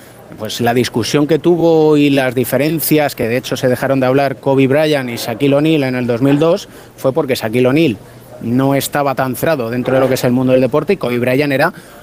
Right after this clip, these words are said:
un auténtico animal deportivo. Solo quería ganar y ganar. Y con Pau lo encontró, porque Pau era así y necesitaba a alguien que le llevara a otro nivel.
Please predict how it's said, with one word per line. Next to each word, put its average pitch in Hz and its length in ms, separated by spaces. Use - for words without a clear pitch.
un 113 180
auténtico 127 840
animal 117 600
deportivo. 131 580
Solo 147 400
quería 147 500
ganar 123 340
y 170 60
ganar. 139 320
Y 135 120
con 107 260
Pau 156 360
lo 123 140
encontró, 117 460
porque 113 220
Pau 131 280
era 131 240
así - 260
y 127 120
necesitaba 120 580
a - 40
alguien 147 220
que 156 120
le 143 80
llevara 143 420
a 143 100
otro 135 240
nivel. 113 300